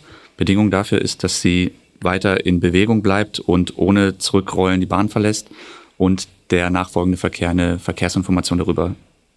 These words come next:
bekommt. Also dann sollte dieses Verfahren eigentlich auch überall bekannt sein und angewendet werden können. Selbes gilt auch bei Abflügen.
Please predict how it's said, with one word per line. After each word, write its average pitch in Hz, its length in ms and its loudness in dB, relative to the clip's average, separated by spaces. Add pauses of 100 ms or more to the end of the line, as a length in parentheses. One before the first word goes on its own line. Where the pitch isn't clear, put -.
bekommt. - 460 -4 (300)
Also 120 140 -6
dann 98 200 -2
sollte 101 240 0
dieses 92 340 -2
Verfahren 95 460 -4
eigentlich 95 240 -2
auch - 100 -6
überall 90 320 -2
bekannt 98 320 -4
sein 101 240 0
und - 140 -2
angewendet 104 460 0
werden 101 220 0
können. 98 320 0 (300)
Selbes 101 560 0
gilt 98 280 0
auch 92 280 -2 (220)
bei 87 360 0 (460)
Abflügen. 123 600 2